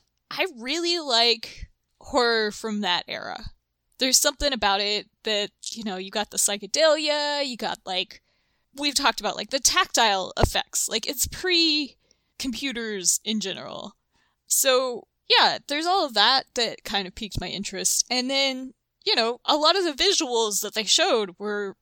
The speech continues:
pretty cool. So I was like, "You know what? Let's check that out."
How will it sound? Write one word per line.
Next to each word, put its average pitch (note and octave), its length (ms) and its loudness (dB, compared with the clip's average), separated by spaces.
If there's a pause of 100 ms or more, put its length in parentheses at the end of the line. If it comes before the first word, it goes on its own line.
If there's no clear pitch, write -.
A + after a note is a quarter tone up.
(140)
pretty F4 380 -4
cool. E4 400 -4
So G3+ 240 -2
I A3+ 80 -4
was C#4 100 -8
like, E4+ 260 -8 (360)
"You D4+ 60 -14
know F4+ 80 -2
what? A#4+ 240 4 (120)
Let's - 240 2
check - 320 0
that F4+ 260 0
out." G4 280 -2